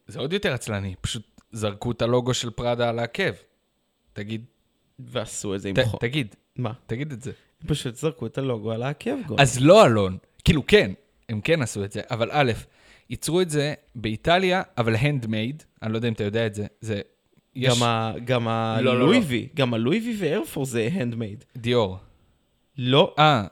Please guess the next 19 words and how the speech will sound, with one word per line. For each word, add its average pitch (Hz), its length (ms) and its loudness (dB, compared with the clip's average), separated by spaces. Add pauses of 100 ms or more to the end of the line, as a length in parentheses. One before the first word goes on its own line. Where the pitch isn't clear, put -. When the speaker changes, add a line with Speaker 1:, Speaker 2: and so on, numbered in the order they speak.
(140)
Speaker 2:
לואי 135 320 2
וי 190 220 -4
ו-, 135 260 0
Speaker 1:
כן? 143 200 0
Speaker 2:
ונייקי 120 400 -4
זה, 190 120 0
Speaker 1:
אוקיי, 113 280 2
לא 131 160 0
משנה. 202 280 0
Speaker 2:
זה 113 60 -2 (340)
הנדמייד. 143 240 2
Speaker 1:
אבל 123 200 2
זה 151 220 4
הבעיה 139 380 4
שלי 151 180 -4
איתה, 127 180 -4
היא 110 120 0
לא 127 140 2
זה. 107 140 -6